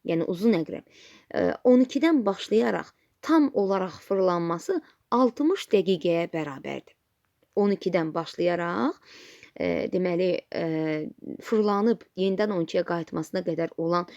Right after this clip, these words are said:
o müddət altmış dəqiqədir. Yəni bir saat. Bir saat altmış dəqiqədir. Və burada hər iki ədəd arasında olan, e, məsafə, yəni vaxt beş dəqiqəyə bərabərdir.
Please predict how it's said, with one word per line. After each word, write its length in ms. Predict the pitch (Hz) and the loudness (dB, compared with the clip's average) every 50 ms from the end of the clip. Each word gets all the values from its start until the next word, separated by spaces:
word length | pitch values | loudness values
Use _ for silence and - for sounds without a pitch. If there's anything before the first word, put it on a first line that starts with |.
| - - _ | -20 -12 _
o 140 | - 202 | -2 0
müddət 460 | 196 208 214 - - - 381 392 - - | 2 2 0 0 -2 -4 -4 -4 -4 -6
altmış 460 | - 196 202 196 - - 277 311 320 - | -4 -4 -4 -4 -2 -2 -2 -2 0 -2
dəqiqədir. 460 | - 185 165 160 - - - - 233 | -2 -2 -2 -2 -2 -2 -2 0 0
Yəni 220 | 269 285 320 285 | 2 2 4 6
bir 120 | 311 311 - | 6 6 4
saat. 440 | - - 175 156 - - _ - _ _ _ _ _ - | 4 -4 -6 -6 -6 -8 _ -20 _ _ _ _ _ -2
Bir 100 | 285 285 | -2 -2
saat 220 | 285 - 285 285 | 0 -2 -2 0
altmış 320 | 262 190 170 - 190 196 - | 0 -2 -2 -2 -4 -6 -4
dəqiqədir. 640 | - 160 151 151 156 165 - - _ _ - - - - - - - | -4 -6 -4 -4 -6 -8 -10 -12 _ _ -20 -20 -20 -20 -20 -20 -16
Və 220 | - 302 370 466 523 415 233 - _ _ _ _ _ _ _ _ - 247 | -8 -2 0 0 2 0 -2 -4 _ _ _ _ _ _ _ _ -20 -10
burada 300 | - 320 359 - 523 554 523 _ - - _ | -4 -4 0 2 4 2 2 _ -10 -20 _
hər 320 | - - 320 349 359 320 - | -4 0 2 2 2 2 0
iki 320 | - 240 - - - - - | -2 -6 -6 -2 -4 -2 -2
ədəd 280 | - 208 196 240 240 - | 0 0 0 0 0 0
arasında 500 | - 185 185 170 165 - 185 185 202 - | -2 -4 -4 -4 -6 -4 -4 -2 -2 -2
olan, 380 | - - 175 185 190 190 180 180 - - - _ | -2 -2 -2 0 0 -2 -2 -4 -8 -16 -20 _
e, 140 | - - 165 165 165 165 | -6 -4 -4 -2 -2 -2
məsafə, 580 | 170 180 185 185 - - 180 170 170 - 180 | -2 -2 -4 -4 -4 -4 -2 -2 -2 0 0
yəni 320 | 170 160 170 170 170 170 170 | 0 2 2 0 0 -2 -2
vaxt 360 | 196 285 349 - - - - _ - | -2 -2 -2 -4 -4 -12 -10 _ -2
beş 200 | 320 370 - - | 0 0 0 2
dəqiqəyə 500 | - 214 190 170 190 - - 165 156 156 - | 2 2 4 4 2 2 2 0 0 0 -2
bərabərdir. 560 | 160 147 143 143 143 - 151 147 - - - | -4 -6 -8 -10 -10 -10 -10 -12 -12 -14 -20